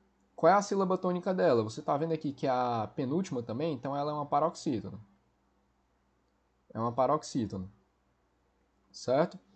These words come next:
E a terminação dela, você vê também que ela termina em ditongo, certo? Então, paroxítona, terminada, terminada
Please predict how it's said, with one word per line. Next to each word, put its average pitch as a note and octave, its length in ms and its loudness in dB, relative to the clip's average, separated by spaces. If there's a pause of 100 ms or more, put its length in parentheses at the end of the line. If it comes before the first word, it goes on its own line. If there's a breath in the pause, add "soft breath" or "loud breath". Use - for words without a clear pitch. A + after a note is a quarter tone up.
(460 soft breath)
E C3 120 2
a D#3 60 8
terminação F3 580 2
dela, F#3 280 4
você F#3+ 280 -2
vê F3 160 2
também F3 300 0
que F#3+ 80 -4
ela F#3+ 140 0
termina G3 640 0
em E3+ 260 -4 (680)
ditongo, D#3 540 2 (100)
certo? E3 380 0
Então, D3 200 -6
paroxítona, E3+ 800 -2 (640 soft breath)
terminada, C3+ 840 0 (920)
terminada C3+ 840 -2